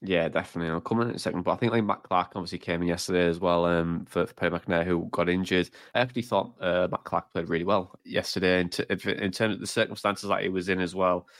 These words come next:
and, you know, still come back to full fitness after over the, over a year out. I thought he looked quite good and looked quite calm, and I was actually about to write a tweet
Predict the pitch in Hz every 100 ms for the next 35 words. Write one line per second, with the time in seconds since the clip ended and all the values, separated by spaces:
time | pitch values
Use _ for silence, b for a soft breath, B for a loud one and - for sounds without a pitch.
0 | B B B - 92 90 87 87 85 82
1 | 92 87 87 - 90 - 92 85 - -
2 | - 87 - 107 - - 98 98 98 92
3 | 90 90 92 95 92 95 87 92 87 90
4 | 87 90 - b b - 127 160 175 147
5 | - 107 90 120 117 110 - 95 - 104
6 | 113 107 92 101 107 - 104 - - -
7 | 95 104 - - - -